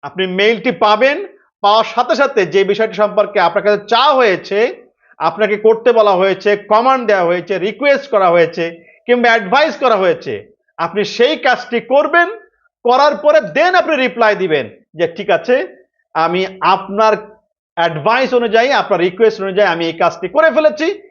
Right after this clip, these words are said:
এখন আপনি রিপ্লাই দিতে পারেন।" So সেই জন্য বলা হচ্ছে অ্যাকশন মেইলের সাথে সাথেই suddenly, অর্থাৎ মেইলটা পাওয়ার সাথে সাথে আপনার রিপ্লাই দেওয়ার প্রয়োজন নাই,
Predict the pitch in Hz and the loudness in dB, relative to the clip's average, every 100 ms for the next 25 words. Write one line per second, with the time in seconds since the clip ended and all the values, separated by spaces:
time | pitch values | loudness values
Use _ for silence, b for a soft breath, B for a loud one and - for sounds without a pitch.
0 | b - 190 208 196 180 160 151 147 131 | b -4 0 0 0 0 -2 0 -2 0
1 | 117 110 85 80 _ _ _ _ _ _ | 0 0 -4 -12 _ _ _ _ _ _
2 | _ _ 208 214 226 277 285 240 220 233 | _ _ -6 0 0 0 0 2 2 2
3 | 233 196 185 - 269 247 220 220 247 269 | 0 -2 -2 -4 -4 -4 -2 -2 -2 -4
4 | - - 220 226 277 269 190 127 - b | -6 -4 -4 -2 -2 -2 -2 -4 -6 b
5 | b b - 208 214 277 277 180 180 196 | b b -2 0 2 0 0 -2 -2 -4
6 | - _ _ _ 151 190 208 226 190 196 | -12 _ _ _ -4 -4 0 -2 2 0
7 | 196 208 208 220 190 190 170 170 202 208 | 2 -2 -2 -2 0 0 0 0 0 2
8 | 226 233 240 240 247 247 294 | 2 2 2 2 2 0 -4